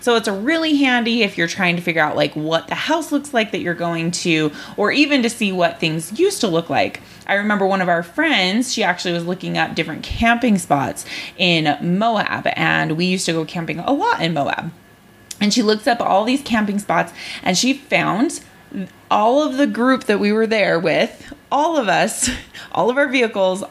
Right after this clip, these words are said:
all there in Moab. So it was really cool that it just happened to be the time that they were taking pictures was the time that we happened to be there in Moab.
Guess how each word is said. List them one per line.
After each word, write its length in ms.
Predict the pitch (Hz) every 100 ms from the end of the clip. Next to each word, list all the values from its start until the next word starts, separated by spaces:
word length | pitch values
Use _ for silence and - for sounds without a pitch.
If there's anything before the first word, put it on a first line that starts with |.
| -
all 220 | 208 254
there 300 | 214 196 185
in 180 | 190 220
Moab. 400 | 294 302 139 -
So 140 | 175
it 40 | -
was 140 | 180
really 240 | 202 226 233
cool 380 | 226 180 180
that 280 | 170 160 - - 160
it 240 | 147 143 151
just 200 | 185 196
happened 320 | 180 180 196
to 40 |
be 340 | 170 170 165 165 - -
the 80 | 160
time 260 | - 160 190
that 80 | 240
they 100 | 277
were 100 | 277
taking 240 | 277 254
pictures 520 | 247 208 185 185 185
was 120 | 156
the 100 | 165
time 260 | 147 170 160
that 200 | 156 -
we 340 | 208 208 185
happened 520 | 214 - - 165 170 185
to 280 | - 165 180 -
be 180 | 104
there 220 | 123 180 214
in 100 | 330
Moab. 360 | 539 - -